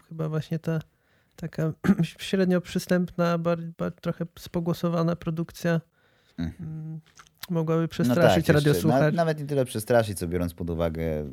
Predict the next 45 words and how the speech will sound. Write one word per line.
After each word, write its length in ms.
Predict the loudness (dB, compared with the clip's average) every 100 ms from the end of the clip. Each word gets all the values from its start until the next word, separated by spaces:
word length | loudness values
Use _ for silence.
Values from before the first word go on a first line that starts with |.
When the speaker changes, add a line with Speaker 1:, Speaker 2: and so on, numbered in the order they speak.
| -10
Speaker 2:
z 140 | -4
jakich 480 | -4 -4 -10 -14 -16
radioodbiorników 1080 | -12 -8 -8 -6 -8 -6 -6 -6 -6 -10 -12
ludzie 200 | -10 -8
korzystają 800 | -8 -8 -10 -8 -4 -4 -4 -8 -12
i 280 | -14 -16 -18 _ _ _ _ _
jakie 240 | -10 -8 -8
te 40 |
Speaker 1:
Żeby 60 | -6
po 60 | -6
Speaker 2:
radioodbiorniki 560 | -6 -8 -6 -2 0
Speaker 1:
prostu 180 | 2 2
nie 60 | 4
Speaker 2:
mają, 160 | 4
Speaker 1:
usłyszeliby 520 | 6 4 6 4 4 2
tych 180 | 0
Speaker 2:
mają 140 | 4 6
Speaker 1:
pasaży. 260 | 8 8
Speaker 2:
głośniki, 720 | 6 4 2 0 0 0 4 4
albo, 440 | 4 2 2 2
albo 220 | 2 2
jakie 280 | 2 0 -2
ludzie 240 | -4 -2
mają 200 | 0 0
słuchawki 520 | -2 -4 0 0 -2 -6
teraz 260 | -2 -2
do 120 | -2
telefonów. 580 | -4 -4 -4 -4 -6 -2 -2
Speaker 1:
<laughs> 80 | 2
Będziesz 200 | 4 4
coś 140 | 4
Speaker 2:
Wszystko. 80 | 4
Speaker 1:
reklamował 600 | 4 4 6 6 8 6 6
teraz? 160 | 2
Speaker 2:
Nie, 340 | 4 8 8 8
nie 140 | 4
chcę 140 | 2 0
nic 100 | 0
reklamować, 560 | 2 4 4 6 4
tylko 260 | 2 -6 -6
chcę 160 | -6
powiedzieć 360 | -4 -2 -2 -2
po 60 | -6
prostu, 300 | -8 -6 -6
że 240 | -4 -4